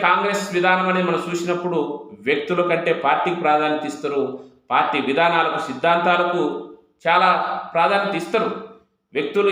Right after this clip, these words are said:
ఎంతటి వ్యక్తులైనా మనం పక్కన already చూసినాం. ఆంధ్రప్రదేశ్లో జగన్మోహన్ రెడ్డి విషయంలో ఎలా వ్యవహరించారో మనం చూసినాం. అంత పాపులర్ ఉన్న, పాపులారిటీ ఉన్నటువంటి వ్యక్తిని కూడా పక్కన పెట్టి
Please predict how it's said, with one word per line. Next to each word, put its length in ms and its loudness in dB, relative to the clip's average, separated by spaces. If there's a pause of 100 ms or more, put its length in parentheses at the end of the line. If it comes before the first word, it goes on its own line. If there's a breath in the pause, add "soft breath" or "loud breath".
ఎంతటి 300 0
వ్యక్తులైనా 460 2 (280)
మనం 200 -2
పక్కన 240 0 (160)
already 320 2
చూసినాం. 320 -4 (1800)
ఆంధ్రప్రదేశ్లో 680 0 (480)
జగన్మోహన్ 460 2
రెడ్డి 220 0
విషయంలో 400 0
ఎలా 160 4
వ్యవహరించారో 500 2
మనం 180 -2
చూసినాం. 300 -6 (260)
అంత 300 -2 (200)
పాపులర్ 540 2
ఉన్న, 160 0 (180)
పాపులారిటీ 520 2
ఉన్నటువంటి 440 0
వ్యక్తిని 320 -4
కూడా 100 2 (100)
పక్కన 300 0
పెట్టి 280 -2